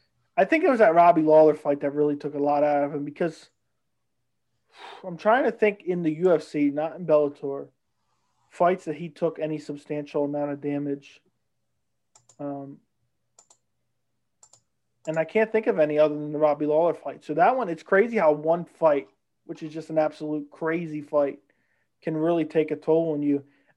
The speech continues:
And I actually was recently watching a live chat on Rory McDonald's channel, and, uh, now he signed with the P F L. We're gonna see what's gonna go on with the P F L, but I know he did say in there that he was open, you know, he doesn't know what the future holds.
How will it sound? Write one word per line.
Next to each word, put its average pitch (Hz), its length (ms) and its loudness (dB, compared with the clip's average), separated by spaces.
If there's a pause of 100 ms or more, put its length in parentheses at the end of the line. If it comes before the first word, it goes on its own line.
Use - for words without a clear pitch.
And 170 120 0
I 208 140 4
actually 269 440 0
was 170 220 -6
recently 185 400 -4
watching 165 400 4
a - 20 -2
live 165 300 2
chat 147 240 2
on 147 120 -2
Rory 160 200 4
McDonald's 156 520 0
channel, 160 520 -6 (640)
and, 156 500 -2 (560)
uh, 151 300 2 (1300)
now 185 260 2
he 190 60 4
signed 185 360 4
with 185 140 -6
the 175 60 -8
P 180 220 -2
F 170 200 0
L. 165 340 8
We're 156 140 -4
gonna 160 140 -4
see 156 160 -6
what's 160 180 -2
gonna 156 200 -4
go 156 280 2
on 151 60 -4
with 147 100 -6
the 147 60 -16
P 156 240 -6
F 147 120 -6
L, 151 200 2
but 156 280 -8 (220)
I 170 40 -6
know 180 140 2
he 175 100 0
did 165 220 -4
say 165 220 2
in 156 120 0
there 156 220 2
that 151 160 0
he 160 100 -10
was 147 180 -8
open, 151 280 2
you 147 140 -8
know, 151 100 0
he 147 80 -4
doesn't 156 220 -2
know 151 120 0
what 151 180 -2
the 151 100 -6
future 147 340 -12
holds. 147 460 -2